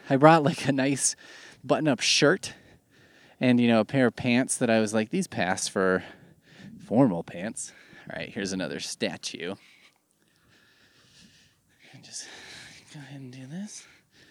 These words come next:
That is, uh, Mary is the statue. I'm getting almost down to, to pennies. See if I can do better for Simona Gomez. Oh, here's a dime.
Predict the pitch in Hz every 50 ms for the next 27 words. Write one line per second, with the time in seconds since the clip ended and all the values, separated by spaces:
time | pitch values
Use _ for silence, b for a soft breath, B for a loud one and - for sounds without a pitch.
0 | b b b b b b b b b - 135 127 123 113 110 104 98 104 101 101
1 | 101 101 101 127 143 131 120 113 127 151 160 B B B B B B B B B
2 | 117 107 101 101 - - - 107 104 104 - - 120 127 151 156 b b b b
3 | b b b b b b b b b b b b b b b b b b b b
4 | _ b b b b b b b b b b b b b - 95 - - - 92
5 | 90 95 107 90 104 101 98 98 98 92 87 - - 98 98 95 92 - 104 92
6 | 92 92 90 b b b b b b b b b b b b - - - - 104
7 | 92 170 - 85 85 - b b b b b b b b b b - - 101 90
8 | - 101 92 - 98 92 92 92 87 92 95 95 92 92 90 - - 95 87 -
9 | - - 92 90 90 92 92 90 87 85 82 90 92 92 90 85 85 85 85 82
10 | 82 - b b b b b b b _ _ _ b b b b b b b b
11 | b b b b b b b b b b b - 92 98 107 110 101 101 90 95
12 | 85 78 - - 80